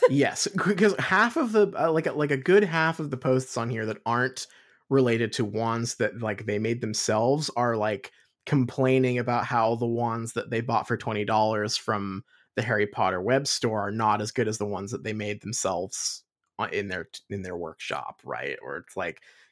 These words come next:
Speaker 2: kind of on, like, the brink of an epiphany almost, like, like,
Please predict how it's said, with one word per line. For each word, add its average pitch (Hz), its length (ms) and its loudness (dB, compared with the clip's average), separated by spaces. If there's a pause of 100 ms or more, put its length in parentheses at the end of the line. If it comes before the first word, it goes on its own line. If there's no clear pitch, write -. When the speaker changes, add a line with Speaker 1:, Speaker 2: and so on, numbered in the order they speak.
Speaker 2:
kind 190 240 4
of 175 100 4
on, 160 140 4
like, 143 200 2
the 131 100 -2
brink 123 340 -4
of 147 80 -2
an 151 100 2
epiphany 156 640 -2
almost, 170 640 2
like, 120 340 0 (460)
like, 107 180 -4